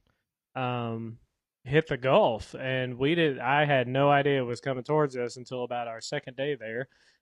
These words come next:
Uh, and we woke up the day we were gonna leave and had to wait about four hours because it started raining sideways, and we had a tornado warning, and the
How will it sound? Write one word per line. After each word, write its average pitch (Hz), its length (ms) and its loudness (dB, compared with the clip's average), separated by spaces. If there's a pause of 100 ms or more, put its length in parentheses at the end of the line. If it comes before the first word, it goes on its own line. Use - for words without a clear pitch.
(180)
Uh, 120 500 -2
and 123 260 -4
we 123 100 -6
woke 127 300 -2
up 127 180 0 (160)
the 143 80 -2
day 139 140 4
we 135 60 0
were 131 180 0
gonna 123 180 -2
leave 135 240 0
and 123 80 -4
had 120 120 -4
to 117 40 -6
wait 127 160 0
about 117 220 -8
four 117 220 -6
hours 113 280 -6
because 117 340 -8
it 117 80 -12
started 113 300 -6
raining 113 280 -6
sideways, 113 680 -8
and 113 100 -18
we 113 80 -16
had 113 100 -14
a 107 40 -12
tornado 113 400 -12
warning, 110 440 -16
and 104 160 -20
the 104 40 -20